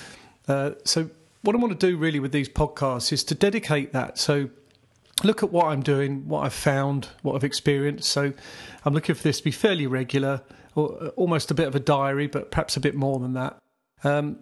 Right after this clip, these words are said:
and then, you know, invite some comments, some feedback, um,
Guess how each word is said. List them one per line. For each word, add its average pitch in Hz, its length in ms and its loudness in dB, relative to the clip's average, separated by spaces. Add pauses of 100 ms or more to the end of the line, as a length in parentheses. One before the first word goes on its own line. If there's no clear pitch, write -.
(120)
and 175 120 0
then, 180 240 0
you 202 120 0
know, 165 100 2
invite 151 420 0
some 147 300 -2 (180)
comments, 156 400 0
some 143 80 0
feedback, 156 720 -2
um, 135 360 0